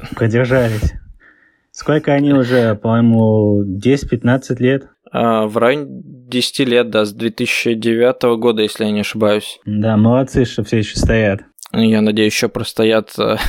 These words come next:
Speaker 2: <laughs> долго. Я, может быть, тебе что-то особенно запомнилось, когда ты был на аут-, аутричах, э, в фонде Андрея Рылькова?
Speaker 1: Ну, в основном, э, когда там люди к нам подходят и свои истории рассказывают.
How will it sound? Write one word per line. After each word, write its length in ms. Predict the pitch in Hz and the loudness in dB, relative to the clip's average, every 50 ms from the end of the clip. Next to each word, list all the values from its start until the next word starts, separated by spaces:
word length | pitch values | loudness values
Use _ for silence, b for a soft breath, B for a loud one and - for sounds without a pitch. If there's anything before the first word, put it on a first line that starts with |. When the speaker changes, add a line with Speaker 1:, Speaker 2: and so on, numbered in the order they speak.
| - - - | -4 -4 -8
Speaker 2:
<laughs> 280 | - - - - 104 - | -10 -10 -12 -12 -10 -6
долго. 640 | 120 120 113 123 120 117 117 113 110 110 107 107 113 - | -4 -2 2 2 2 2 2 0 0 -2 -2 -4 -6 -10
Я, 500 | - - 117 117 113 110 107 104 - - - | -10 -6 -2 0 0 2 2 0 0 -2 -4
может 320 | - - 123 127 127 127 | -4 -2 0 0 0 0
быть, 140 | 123 127 123 | -2 -2 -4
тебе 180 | - 123 120 117 | -2 -2 -2 -2
что-то 400 | - - 127 113 - 120 113 113 | 0 -2 -4 -2 0 0 0 0
особенно 800 | 107 - - 123 127 135 135 127 131 123 120 120 117 117 117 - _ - | 0 -2 -2 -2 0 0 0 0 0 0 2 2 2 0 0 -4 _ -8
запомнилось, 720 | 123 117 120 113 - - 117 127 151 156 143 123 117 - | -4 -2 -2 -2 -2 -2 -2 -2 -2 -2 -2 -4 -4 -6
когда 300 | - 110 110 107 107 101 | -8 -6 -2 0 0 0
ты 160 | - - 107 | 0 -2 -2
был 340 | 110 110 113 110 110 110 107 | 0 2 2 4 4 2 2
на 220 | 107 107 104 104 | 2 2 2 2
аут-, 280 | 104 104 107 104 - - - | 2 2 0 -2 -4 -4 -2
аутричах, 720 | - 107 107 104 - 107 101 - - 113 113 113 - - - | -2 0 0 0 -2 -4 -4 -2 -2 0 0 0 -2 -4 -2
э, 20 | 104 | -2
в 200 | 101 101 101 101 | 0 0 -2 -2
фонде 380 | - - - - 104 104 104 107 | -6 -6 -4 0 0 2 2 2
Андрея 300 | 104 107 107 104 101 101 | 2 2 4 4 4 2
Рылькова? 560 | 101 104 104 - - 107 107 107 110 107 104 - _ _ - - - | 2 0 0 0 0 0 2 2 2 0 -2 -6 _ _ -20 -16 -8
Speaker 1:
Ну, 340 | - 156 175 226 240 254 254 | -2 2 4 4 4 4 2
в 260 | 214 185 233 185 170 | 0 -2 -4 -2 0
основном, 720 | 175 170 - - 180 175 165 170 185 196 214 214 208 185 147 | 0 0 0 0 0 2 4 4 4 4 4 4 2 2 0
э, 500 | - 160 156 160 165 165 160 160 151 143 - | 0 0 2 2 4 4 4 4 2 2 2
когда 220 | 160 147 160 165 160 | 2 2 2 2 2
там 380 | - 160 143 135 131 - - - _ _ - | 2 0 0 0 -4 -8 -16 -20 _ _ -2
люди 280 | 143 147 160 165 147 139 | 2 2 4 4 2 0
к 100 | - 147 | 0 2
нам 220 | 151 143 139 135 | 2 2 2 2
подходят 680 | 143 139 131 - - - 170 185 185 170 165 160 143 - - | 2 0 -2 -2 0 0 2 4 4 2 2 0 -2 -4 -6
и 580 | - 139 135 139 139 139 139 131 127 131 131 123 | -2 0 2 4 6 6 6 6 6 4 4 2
свои 380 | 120 - - 139 139 139 139 135 | 0 0 0 2 4 4 4 2
истории 400 | 131 - - 151 143 131 123 113 | 0 0 0 2 2 2 2 2
рассказывают. 760 | 117 113 107 - - 123 113 104 101 101 101 101 95 90 85 | 0 -2 -2 -2 0 0 0 0 0 -2 -4 -2 -2 -4 -4